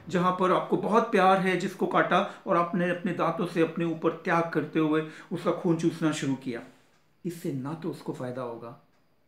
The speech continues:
ना ही आपको, क्योंकि इससे treatment delay होता जाएगा और वहां जहां आपने काट दिया वहां unnecessary आपने bleeding bleeding करवा दी, infection करवा दिया। ठीक है, तो यह सिर्फ फिल्मी तरीका है। करना क्या है,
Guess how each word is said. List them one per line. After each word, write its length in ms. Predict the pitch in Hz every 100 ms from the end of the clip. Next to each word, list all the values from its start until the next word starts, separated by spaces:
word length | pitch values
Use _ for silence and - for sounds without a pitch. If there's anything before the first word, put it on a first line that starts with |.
| _
ना 100 | 147
ही 160 | 131 131
आपको, 400 | 101 - - - - _
क्योंकि 200 | 156 175
इससे 420 | 185 - 262 - - -
treatment 460 | 262 - 220 165
delay 200 | 123 113
होता 240 | 107 - 101
जाएगा 480 | 98 92 98 101 _ - -
और 60 |
वहां 260 | 175 190 220
जहां 160 | 202 208
आपने 200 | 208 196
काट 300 | 190 208 180
दिया 260 | 214 165 - -
वहां 140 | -
unnecessary 480 | - 196 196 - 156
आपने 180 | 147 170
bleeding 320 | 135 143 147
bleeding 240 | 143 139 147
करवा 240 | 139 139
दी, 140 | 139
infection 440 | 139 139 147 - 170
करवा 260 | 151 139
दिया। 220 | 131 135 139 - _ _ _ - - _
ठीक 160 | 135 175
है, 200 | 240 - _ _ - - - _ -
तो 420 | 208 165 - - _ _ _ _ _ _ _ _ _ _ _
यह 240 | 147 202 226
सिर्फ 320 | - 190 -
फिल्मी 260 | 156 131 117
तरीका 360 | - 113 -
है। 200 | 104 - _ -
करना 240 | 160 147
क्या 160 | 117 104
है, 140 | -